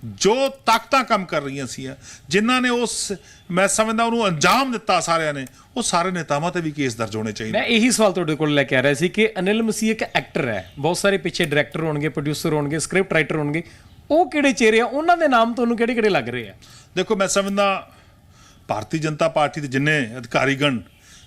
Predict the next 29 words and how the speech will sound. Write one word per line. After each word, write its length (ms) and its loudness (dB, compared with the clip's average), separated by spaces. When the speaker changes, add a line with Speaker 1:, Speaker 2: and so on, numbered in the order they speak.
Speaker 1:
ਜਿਨ੍ਹਾਂ 280 2
ਨੇ 160 -4
ਭਾਗ 220 0
ਲਿਆ, 360 2
ਚਾਹੇ 140 2
ਉਹ 80 4
ਮੈਂਬਰ 240 2
ਪਾਰਲੀਮੈਂਟ 540 0
ਹੋਣ, 180 -2
ਚਾਹੇ 200 2
ਮੈਂ 120 0
ਸਮਝਦਾ 400 0
ਸਾਡੇ 480 0
ਸੰਵਿਧਾਨਕ 520 0
ਹੈੱਡ 240 0
ਆਨਰੇਬਲ 340 0
ਗਵਰਨਰ 320 0
ਸਾਹਿਬ, 260 2
ਉਹਨਾਂ 180 2
ਦੀ 80 0
ਵੀ 60 0
ਜ਼ਿੰਮੇਵਾਰੀ 380 2
ਫਿਕਸ 280 -2
ਹੁੰਦੀ 240 2
ਆ 100 2
ਕਿ 80 0
ਗਵਰਨਰ 360 2
ਸਾਹਿਬ 260 2
ਨੇ 220 -2